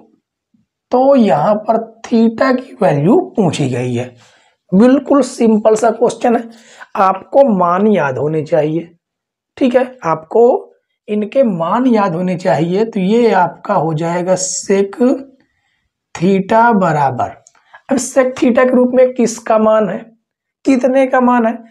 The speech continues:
देखिए, cos theta का मान होता है, cos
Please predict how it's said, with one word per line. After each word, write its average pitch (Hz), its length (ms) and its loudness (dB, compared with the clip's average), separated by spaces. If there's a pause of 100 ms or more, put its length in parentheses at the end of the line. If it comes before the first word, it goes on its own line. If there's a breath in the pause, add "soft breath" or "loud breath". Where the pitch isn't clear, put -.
(200 loud breath)
देखिए, 175 360 -8 (100)
cos 202 280 2 (140)
theta 214 400 -2
का 214 80 0
मान 190 260 -4
होता 156 340 -4
है, 160 180 -6 (520)
cos 220 320 -2